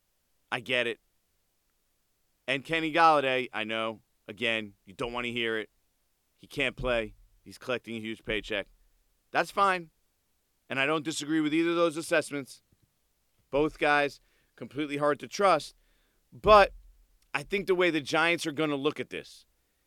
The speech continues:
is that the hope is that those two guys get back post-bye week, or even in worst case scenario, the week after,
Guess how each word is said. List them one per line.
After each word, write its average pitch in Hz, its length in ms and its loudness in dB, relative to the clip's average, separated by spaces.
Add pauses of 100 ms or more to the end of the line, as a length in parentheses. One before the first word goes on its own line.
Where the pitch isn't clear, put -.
(160)
is 131 120 -6
that 147 160 2
the 127 120 -2
hope 185 280 4
is 165 100 -4
that 139 180 2
those 156 260 2
two 160 140 -6
guys 143 260 2
get 139 260 0
back 131 300 0
post-bye 117 640 -2
week, 76 360 -14 (1160)
or 120 180 -2
even 120 240 -4
in 113 100 -10
worst 113 260 -6
case 110 180 -6
scenario, 104 380 -8
the 95 100 -12
week 98 260 -12
after, 90 400 -4